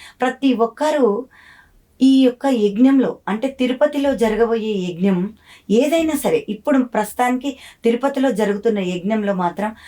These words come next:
ప్రతి ఒక్కరూ పార్టిసిపేట్ చేసి మనము ప్రపంచ శాంతి కోసం, మన శాంతి జరుగుతుంది, ప్రపంచం శాంతి కోసం మనము,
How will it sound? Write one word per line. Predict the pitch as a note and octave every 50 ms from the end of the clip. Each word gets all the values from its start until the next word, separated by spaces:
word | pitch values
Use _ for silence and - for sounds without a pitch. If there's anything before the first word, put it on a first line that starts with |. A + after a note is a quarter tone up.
| - - _
ప్రతి | G3+ G#3+ G#3+ - G#3 F#3
ఒక్కరూ | F3 G3 G3 - - C4+ C4 C4+ B3 G#3 C3 - - - - - - _ _ -
పార్టిసిపేట్ | G3 G3 G#3 G3+ B3 A#3+ A3+ - A3+ A3+ A3 - - A3+
చేసి | A3 A3 - - - - - - - - - - -
మనము | G3 G3+ G#3 A3+ B3 C#4 D4+ D4+ D#4 D4 A#3 G#3 A3 A3+ - - - _ -
ప్రపంచ | A#3+ A#3 A#3 - D4 D#4 D#4+ D#4 - E4+ C4+
శాంతి | - - - A3+ A#3 B3+ C4 C4+ C#4
కోసం, | C4+ - A3+ F#3 - - D3 C3 - - - - - _ G3
మన | G#3+ A3 A#3+ C4+ D4+
శాంతి | D4+ - - C4 C4 C#4 C#4+ - C#4+
జరుగుతుంది, | - C4+ B3 A#3 A3+ A#3+ A#3 A#3 A3+ G#3+ G3+ A3+ B3 C4 - _ _ _ -
ప్రపంచం | A3 G#3+ - C4+ C#4+ C#4+ C#4 D4+ C#4 A#3+ A3+
శాంతి | - - G#3+ G#3 A3+ B3+ C4 B3+
కోసం | - - G#3 G3 - - A3+ C4+ - _ _ - - - - _ -
మనము, | F#3+ F#3+ F#3+ F#3+ F#3+ F#3 F3+ F3+ F3+ F3+ F3+